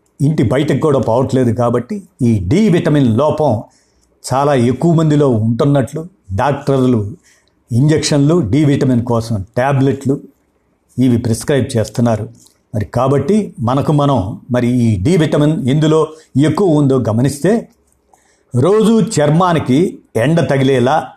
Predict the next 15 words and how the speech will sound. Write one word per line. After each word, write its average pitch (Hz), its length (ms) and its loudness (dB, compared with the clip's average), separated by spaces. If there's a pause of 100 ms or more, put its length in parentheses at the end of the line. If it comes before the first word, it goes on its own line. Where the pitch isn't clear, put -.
(140)
చేసుకోవటం 117 680 -2
ముఖ్యం. 113 440 -2 (680)
డి 123 240 0
విటమిన్ 143 520 0 (460)
ఎండలో 127 460 0
ఉంటున్నట్టు. 107 560 -2 (800)
మరి 110 380 0 (500)
గుడ్డులోని 175 520 2
పచ్చసొన, 143 720 -2 (640)
జంతు 170 420 0
కాలేయంలోని 143 840 2
కొంతవరకు 117 640 -2
ఉంటుంది 117 540 0
డి 117 200 0
విటమిన్. 110 380 0